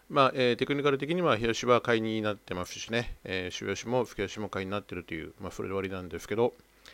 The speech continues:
まあ、えー、えー、安値の確認ができれば高値の確認という意味で、高値抜いちゃったよっていうね、ところなんですが、まあ、日経平均なんかね、百円と八十、まあ、七円ぐらいでしたっけ？えー、ほとんどまあ、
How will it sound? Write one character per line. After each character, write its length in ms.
ま 160
あ、 80
え 0
ー、 640
え 0
ー、 40
安 200
値 60
の 100
確 180
認 160
が 100
で 100
き 80
れ 80
ば 80
高 160
値 80
の 120
確 180
認 160
と 120
い 20
う 60
意 20
味 80
で、 300
高 180
値 80
抜 100
い 60
ち 80
ゃ 20
っ 20
た 140
よ 80
っ 40
て 200
い 60
う 20
ね、 80
と 80
こ 120
ろ 80
な 160
ん 120
で 100
す 140
が、 280
ま 160
あ、 40
日 140
経 200
平 60
均 220
な 100
ん 60
か 140
ね、 260
百 240
円 140
と 200
八 300
十、 420
ま 180
あ、 60
七 200
円 100
ぐ 60
ら 80
い 20
で 60
し 20
た 60
っ 20
け？ 200
え 280
ー、 20
ほ 80
と 100
ん 80
ど 80
ま 400
あ、 20